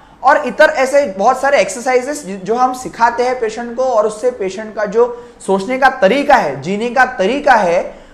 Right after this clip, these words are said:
वो पूरी तरह बदल जाता है। तीसरी और आखिरी चीज है medicines। ऐसे अनगिनत medicines है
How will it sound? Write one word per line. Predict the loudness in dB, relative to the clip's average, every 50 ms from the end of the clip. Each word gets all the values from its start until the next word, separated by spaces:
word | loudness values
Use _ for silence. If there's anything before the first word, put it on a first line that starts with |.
| -18 -4 2
वो | 2 2
पूरी | 2 2 -2 -4 -2
तरह | 0 0 0 2
बदल | 0 -2 -4 -4 -4
जाता | -6 -8 -10 -10 -14
है। | -18 -18 -20 _ _ _ _ _ _ _ _ _ _ _ _ _ _ _ _
तीसरी | -4 -4 -4 -4 -4 -2 -2 0
और | 2 4 4
आखिरी | 4 4 2 0 -4 -6 -4
चीज | -6 -6 -8 -6
है | -4 -4 -4 -2 -2
medicines। | -2 -2 -2 -4 -4 -10 -12 -12 -16 -18 -20 -20 -20 _ _ _ _ _ _ -20 _ -6
ऐसे | -6 0 2 2
अनगिनत | 2 2 2 -2 -2 -2 -4 -6 -2 0 0 0 0 2
medicines | 0 0 0 0 0 -4 -4 -6 -2 0
है | 0 0 0 -2 -6